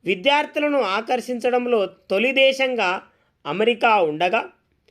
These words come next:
తర్వాత స్థానంలో బ్రిటన్, ఆస్ట్రేలియా, జర్మనీ, కెనడా ఉన్నాయి. విద్యార్థులను ఆకర్షించడంలో తొలి దేశం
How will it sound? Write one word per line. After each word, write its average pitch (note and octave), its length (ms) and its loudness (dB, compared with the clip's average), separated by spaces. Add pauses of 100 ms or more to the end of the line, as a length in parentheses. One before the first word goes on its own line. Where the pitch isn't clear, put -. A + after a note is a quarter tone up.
(320)
తర్వాత B3+ 440 2
స్థానంలో B3 680 0
బ్రిటన్, E3+ 500 -4 (680)
ఆస్ట్రేలియా, A3 960 -2 (440)
జర్మనీ, G#3 800 -2 (680)
కెనడా A#3 440 2
ఉన్నాయి. F3+ 400 0 (880)
విద్యార్థులను A3 720 -2
ఆకర్షించడంలో G#3+ 960 -4
తొలి F3+ 280 -4
దేశం G3+ 460 -2